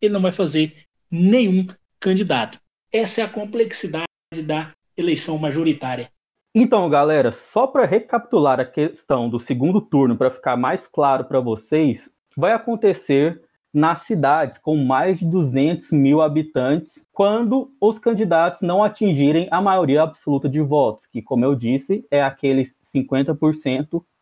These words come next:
Speaker 2: mais um. Dois candidatos que chegaram mais perto de alcançar essa maioria absoluta serão levados para o segundo turno. Aqueles que ficaram com menos votos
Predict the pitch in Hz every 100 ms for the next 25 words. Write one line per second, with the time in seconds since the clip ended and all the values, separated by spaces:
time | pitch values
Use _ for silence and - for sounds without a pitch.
0 | _ - 139 151 180 139 123 101 _ -
1 | 156 262 277 254 220 160 127 117 - 139
2 | 151 131 127 123 123 165 233 - - 139
3 | 123 104 107 98 190 247 247 190 - 127
4 | 113 - - 202 214 180 139 127 120 117
5 | 110 - 135 143 143 110 107 _ _ -
6 | 240 226 226 202 165 170 - 180 185 -
7 | 165 202 220 185 156 117 104 _ _ 139
8 | - 120 113 - 135 135 123 123 160 185
9 | 185 202 185 180 180 -